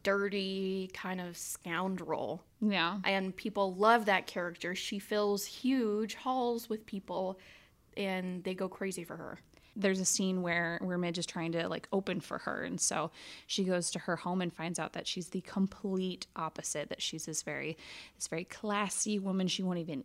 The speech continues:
Speaker 2: eat in front of her. Midge makes a, a comment about how she loves kitchens,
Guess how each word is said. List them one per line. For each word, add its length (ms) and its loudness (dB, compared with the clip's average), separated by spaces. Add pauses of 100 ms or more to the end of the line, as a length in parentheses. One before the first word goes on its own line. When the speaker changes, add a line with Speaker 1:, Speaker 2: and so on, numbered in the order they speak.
(140)
Speaker 2:
eat 260 0
in 160 2
front 280 2
of 100 2
her. 500 0 (360)
Midge 200 0
makes 220 -2
a, 100 0 (280)
a 80 -4
comment 320 -2
about 180 0
how 200 -4
she 200 0
loves 320 0
kitchens, 720 0